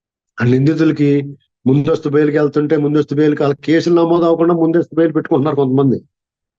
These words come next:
ఆ సజ్జల రామకృష్ణ "బుద్ధి లేదురా, అదవలారా మీకు,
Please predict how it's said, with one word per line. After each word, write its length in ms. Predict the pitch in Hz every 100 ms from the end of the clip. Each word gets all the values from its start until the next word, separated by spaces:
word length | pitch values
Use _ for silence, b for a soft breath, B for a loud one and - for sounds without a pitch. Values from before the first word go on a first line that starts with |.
| _ _ _ -
ఆ 40 |
సజ్జల 280 | 113 139 156
రామకృష్ణ 480 | 156 151 147 151 143
"బుద్ధి 260 | 123 123 131
లేదురా, 360 | 165 165 160
అదవలారా 360 | 151 151 156 160
మీకు, 280 | 156 147